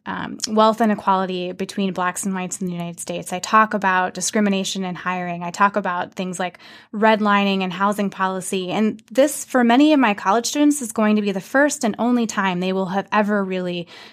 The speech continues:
th-, talked about these things in detail and have been exposed to talking about racial inequality in the United States. So I, I do think that there is, uh, certainly a, a lack of awareness among some people. Um, but there's another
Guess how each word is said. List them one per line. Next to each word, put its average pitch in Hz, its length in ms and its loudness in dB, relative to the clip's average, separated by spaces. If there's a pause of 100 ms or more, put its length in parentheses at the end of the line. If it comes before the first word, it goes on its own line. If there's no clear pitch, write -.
(120)
th-, 196 260 2
talked 214 260 4
about 185 240 -2
these 190 220 -4
things 175 400 -6
in 196 200 0
detail 180 480 -2
and 185 140 2
have 190 80 0
been 214 220 2
exposed 202 640 -4
to 175 360 -4 (320)
talking 220 440 0
about 220 460 2 (460)
racial 220 340 2
inequality 233 580 0
in - 60 -6
the - 80 -4
United - 240 -8
States. 190 240 -6
So 214 100 2
I, 214 240 6
I 214 100 4
do 262 220 2
think 254 260 2
that 208 160 2
there 185 340 0
is, 180 500 -4 (240)
uh, - 80 -4
certainly 196 760 2 (340)
a, 175 260 0
a - 100 0
lack 185 260 4
of 202 80 -2
awareness 202 800 -2
among 180 460 -4
some 175 240 -6
people. - 520 -6
Um, 196 260 -8
but 269 140 -2
there's 381 160 2
another 494 380 4